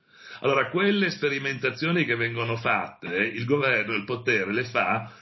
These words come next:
proprio per vedere fino a che punto può tirare la coperta della legalità.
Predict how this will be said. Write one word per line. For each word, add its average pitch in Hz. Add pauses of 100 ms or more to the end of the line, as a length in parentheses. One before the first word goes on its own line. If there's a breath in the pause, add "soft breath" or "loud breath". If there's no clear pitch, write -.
proprio 156
per 139
vedere 135
fino 131
a 127
che 127
punto 165
può 135
tirare 139
la 127
coperta 110
della 101
legalità. 85